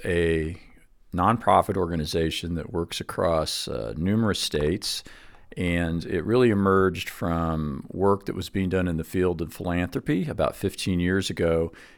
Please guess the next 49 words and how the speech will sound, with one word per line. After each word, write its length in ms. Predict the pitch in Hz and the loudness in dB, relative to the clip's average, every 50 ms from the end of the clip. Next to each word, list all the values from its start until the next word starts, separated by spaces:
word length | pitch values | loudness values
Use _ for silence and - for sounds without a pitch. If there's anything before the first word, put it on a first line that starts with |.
| _ - | _ -4
And 80 | - 95 | -2 2
the 100 | 98 101 | 4 6
idea 520 | 104 104 104 98 113 127 135 127 113 107 | 8 8 8 6 6 4 6 8 8 8
is 420 | 90 - 87 90 87 85 82 - - | 6 6 4 2 2 0 0 0 0
that, 400 | 87 85 82 82 - - - 80 | 2 2 2 2 0 -2 -4 -6
uh, 280 | 78 78 71 64 60 - - | -4 -4 -6 -8 -10 -10 -4
public 320 | - 110 110 120 123 117 | 0 2 2 2 2 0
schools, 680 | - - - 117 117 113 113 110 110 110 107 107 107 - - - - - - _ _ - - | -2 -4 0 2 4 4 4 4 4 2 0 -2 -4 -8 -12 -18 -20 -20 -20 _ _ -10 -6
uh, 280 | - 80 80 82 - - - - | -4 -2 -2 -4 -6 -8 -10 -10
play 260 | - - 98 101 98 87 | -4 0 2 4 4 4
a 40 | |
huge 380 | 82 85 90 113 127 135 117 110 | 2 2 2 4 4 4 4 2
impact 520 | 110 104 98 98 104 90 80 82 80 - | 2 2 2 0 0 0 0 0 0 -2
in 80 | 107 90 | -4 -4
the 80 | 87 78 | -4 -4
future 460 | - - 95 95 87 - - 95 90 | -4 -4 -4 -2 -2 -2 0 0 0
of 220 | - - 85 87 | 0 -2 -4 -4
rural 260 | 95 98 107 110 110 | -2 0 0 0 0
places 500 | 104 - - 107 101 95 - - 95 87 | 0 0 0 2 2 2 0 -2 -4 -4
and 80 | 98 87 | -2 -2
their 100 | 85 90 | 0 0
economic 520 | 92 92 - 95 92 90 90 90 85 87 | 0 0 0 0 0 0 0 0 -2 -4
development, 680 | 85 82 78 98 101 101 101 - 82 76 71 76 - - _ - | -4 -2 2 4 4 4 4 2 -2 -4 -4 -6 -8 -10 _ -10
and 360 | - 85 92 92 90 87 85 - - - - - - - - | -6 -4 -2 -2 0 -2 -2 -6 -8 -18 -20 -20 -18 -8 -2
that 160 | - 101 107 | 0 0 2
we 120 | 104 101 | 2 2
have 160 | 92 95 101 - | 2 2 0 0
to 100 | - 95 | -2 0
work 300 | 92 107 113 113 113 - | 2 4 2 2 2 2
harder 580 | - 110 120 131 123 120 98 82 85 95 - - | 4 6 8 8 8 6 4 4 2 0 -2 -6
to, 260 | - - - 95 90 85 | -10 -6 -4 -2 -2 -4
to 200 | - - 90 87 | -4 -4 -4 -2
get 380 | 85 95 95 87 - - - - | 0 2 2 0 0 -4 -12 -4
public 340 | - 104 104 117 110 - | 0 0 2 2 4 4
education 600 | 110 104 98 107 - - 98 92 92 - - 95 87 | 4 4 2 2 0 2 2 2 2 0 -2 -2 -2
and 120 | 82 76 | -2 -2
schools 460 | - - - 104 101 98 98 101 92 | -4 -4 -4 -2 0 0 0 0 -2
and 140 | - 73 - | -2 -4 -4
teachers, 440 | - 101 98 90 - - 98 90 - | -2 -2 -2 -2 -2 -4 -4 -4 -2
administrators 640 | 85 85 90 92 90 - - 95 87 85 82 80 - | -2 0 0 0 0 0 0 2 2 2 2 0 -2
linked 360 | 90 101 110 113 110 - - | 0 2 4 2 2 2 0
up 160 | 120 107 - | 0 0 0
with 120 | 104 98 - | -2 -4 -2
folks 380 | - - 101 92 92 - - | 0 2 2 2 2 0 -4
in 80 | - 85 | -4 -2
the 80 | 80 | -2
community 460 | 80 - - 95 92 92 90 87 82 80 | -4 -4 -2 -2 0 0 0 0 -2 -4
development 500 | 85 76 92 101 110 - - 120 113 107 | -2 4 6 6 6 6 4 2 2 2
arena 420 | 104 104 110 110 110 113 113 110 | 2 2 2 4 4 2 2 0